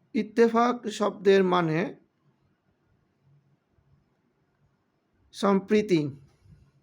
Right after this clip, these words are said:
আট, চাঁদ এর সমার্থক শব্দ কোনটি?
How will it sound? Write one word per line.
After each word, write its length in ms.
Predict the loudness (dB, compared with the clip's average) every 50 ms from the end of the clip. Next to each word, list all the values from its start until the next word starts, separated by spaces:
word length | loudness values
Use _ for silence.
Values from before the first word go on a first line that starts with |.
| _ _ _ _ _ _ _ _ _ _ _ _ _ _ _ _ _ _ _ _ _ _ _ _ _ _ _ _ _ _ _ _ _ _ _ _ _ _ _ _ _ _ _ _ -4
আট, 460 | 0 2 2 4 2 0 -2 -6 -16 -20 _ _ _ _ _ _ _ _ _ _ _ _ _ _ _ _ _ _ -4
চাঁদ 380 | 0 2 2 2 2 0 0 0
এর 240 | 2 2 2 2
সমার্থক 580 | 0 0 -2 0 0 0 -2 0 0 0 0 0
শব্দ 340 | 0 -2 -2 0 0 0 0
কোনটি? 540 | 0 0 -2 -2 -4 -4 -2 -2 -2 -2